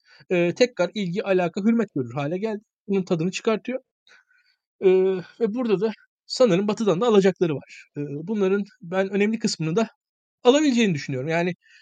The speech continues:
e, ama bu aldığı şeylerin benim, e, sıradan vatandaş İlkan Dalkıç olarak hayatıma en ufak bir katkısı olacağını düşünmüyorum. İşin sıkıntısı da orada. Yani bu dış politika yapılıyor. Hani bir alverler yapılıyor ama bu alverlerin, e, İlkan Dalkuç'un yani,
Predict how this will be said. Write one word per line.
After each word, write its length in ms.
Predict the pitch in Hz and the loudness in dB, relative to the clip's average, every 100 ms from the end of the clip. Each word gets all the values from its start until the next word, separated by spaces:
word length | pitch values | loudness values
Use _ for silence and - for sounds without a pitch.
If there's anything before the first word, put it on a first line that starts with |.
| 143 | -4
e, 340 | 170 175 170 170 | 0 2 0 0
ama 220 | 220 226 | 0 0
bu 180 | 254 254 | 0 0
aldığı 360 | 196 202 247 240 | 4 4 2 0
şeylerin 380 | 226 175 165 269 _ _ _ _ | 0 0 -2 -6 _ _ _ _
benim, 280 | 208 214 220 _ | 0 0 -4 _
e, 240 | 185 165 165 | 0 2 2
sıradan 360 | 214 208 226 | 0 0 0
vatandaş 320 | 208 190 175 | -2 -4 -6
İlkan 260 | 202 180 196 | -8 -6 -4
Dalkıç 240 | 190 180 | -4 -2
olarak 160 | 190 175 | -4 -2
hayatıma 420 | 190 175 160 165 - _ _ _ _ _ | -2 -2 -2 -6 -10 _ _ _ _ _
en 140 | 247 277 | -2 -2
ufak 260 | 202 180 | -4 -6
bir 40 | - | -6
katkısı 380 | 175 - - | -6 -6 -4
olacağını 380 | 185 147 143 135 | 0 0 0 -4
düşünmüyorum. 420 | 131 - 185 113 - _ _ _ | -6 -4 -4 -6 -12 _ _ _
İşin 200 | - 226 | -8 -6
sıkıntısı 460 | 190 - 220 208 - | -6 -6 -8 -10 -8
da 60 | |
orada. 240 | 185 196 123 | -4 -4 0
Yani 260 | 156 165 143 _ _ | 0 0 -4 _ _
bu 120 | 202 | -6
dış 180 | 233 - | -4 -4
politika 320 | 240 208 - | -4 -6 -2
yapılıyor. 520 | 185 156 214 262 160 - - _ _ - | 0 0 0 2 2 0 -12 _ _ -8
Hani 160 | 143 | -6
bir 140 | 214 190 | 0 2
alverler 380 | 185 190 208 | 4 2 2
yapılıyor 360 | 202 165 240 302 | 0 -2 -2 -2
ama 200 | 262 147 170 | -2 -2 0
bu 100 | 214 | 2
alverlerin, 560 | 214 220 233 190 151 - _ _ _ | 2 0 0 0 0 -6 _ _ _
e, 140 | 151 147 | -6 -6
İlkan 440 | - 185 214 202 | -6 -6 -4 -2
Dalkuç'un 560 | 202 202 190 - 156 170 _ _ _ | -2 -4 -8 -10 -12 -14 _ _ _
yani, 260 | 143 147 151 | -8 -8 -8